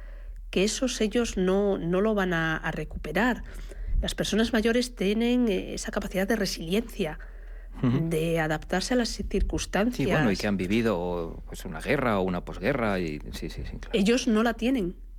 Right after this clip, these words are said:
Speaker 1: Ellos no, por edad no les ha dado tiempo a adquirirla y, y eso se nota. Se nota. Los niños de la pandemia son niños que tienen alguna carencia. El haber estado encerrados en su casa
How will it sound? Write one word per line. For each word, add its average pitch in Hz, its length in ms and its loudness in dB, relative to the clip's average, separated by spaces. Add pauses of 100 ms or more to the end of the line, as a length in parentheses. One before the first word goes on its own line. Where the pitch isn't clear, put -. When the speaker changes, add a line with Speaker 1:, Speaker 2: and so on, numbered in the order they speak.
(180)
Speaker 1:
Ellos 185 360 0
no, 190 240 4
por 175 180 2
edad 185 320 0
no 240 140 2
les 240 240 2
ha 226 60 4
dado 214 180 4
tiempo 220 640 2 (540)
a 170 100 4
adquirirla 175 840 2
y, 156 400 0
y 175 180 -2
eso 202 200 -2
se 208 160 2
nota. 180 400 0 (420)
Se - 200 -10
nota. 180 300 0
Los 170 240 -2
niños 220 300 4
de 226 80 2
la 214 140 2
pandemia 220 720 2 (560)
son 95 220 0
niños 208 360 2
que - 100 0
tienen 214 920 2 (340)
alguna 185 320 2
carencia. 170 760 0 (1160)
El 190 120 2
haber 165 140 4
estado 269 260 2
encerrados 196 500 2
en 185 80 0
su 170 160 -2
casa 180 460 0